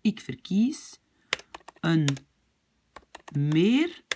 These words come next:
et gedetailleerde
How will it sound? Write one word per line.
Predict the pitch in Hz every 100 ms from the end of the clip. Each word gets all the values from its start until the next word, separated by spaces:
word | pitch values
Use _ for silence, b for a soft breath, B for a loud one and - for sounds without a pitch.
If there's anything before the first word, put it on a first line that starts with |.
| - _ - - - -
et | 160 - -
gedetailleerde | 139 165 135 123 117 180 - - - - - 160 - _ _ _ _ - - - - 156 143 160 156 139 127 127 226